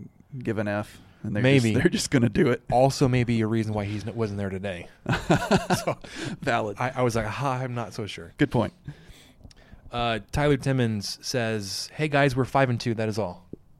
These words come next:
Speaker 1: That's great.
Speaker 2: So I, I think we have been.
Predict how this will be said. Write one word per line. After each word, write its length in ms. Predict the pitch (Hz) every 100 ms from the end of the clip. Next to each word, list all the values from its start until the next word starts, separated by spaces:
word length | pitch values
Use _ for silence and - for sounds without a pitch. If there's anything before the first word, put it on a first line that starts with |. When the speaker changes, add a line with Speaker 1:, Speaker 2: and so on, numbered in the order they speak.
| - - - -
Speaker 1:
That's 200 | - 135
great. 260 | - 143 143 - - - -
Speaker 2:
So 220 | - 135
I, 200 | 107 127 - - -
I 140 | - 123
think 240 | 131 110
we 300 | 120 117 110
have 240 | 110 104
been. 420 | 110 107 104 104